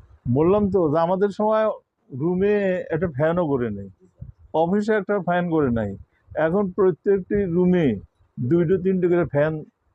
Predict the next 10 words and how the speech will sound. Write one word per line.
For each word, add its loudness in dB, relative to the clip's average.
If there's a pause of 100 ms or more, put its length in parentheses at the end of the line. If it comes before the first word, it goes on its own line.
(200)
আছে। -2 (720)
ছেলেরা 2 (180)
লেখাপড়া 0
করে -4
না, -10 (460)
পড়ার 2
কথা -2
কইলে -4
বইমুখ -4
হয়। -2